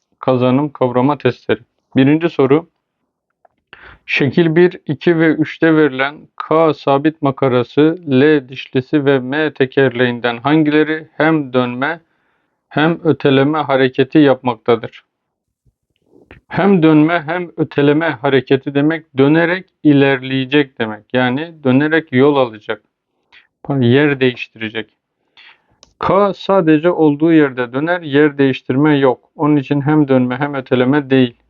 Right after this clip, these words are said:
L olduğu yerde dönecek, diğer dişliyi de döndürecek.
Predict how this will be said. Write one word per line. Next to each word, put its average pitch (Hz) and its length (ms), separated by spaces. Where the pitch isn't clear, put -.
L 170 280
olduğu 156 440
yerde 127 440
dönecek, 147 640
diğer 139 340
dişliyi 127 380
de 143 160
döndürecek. 147 760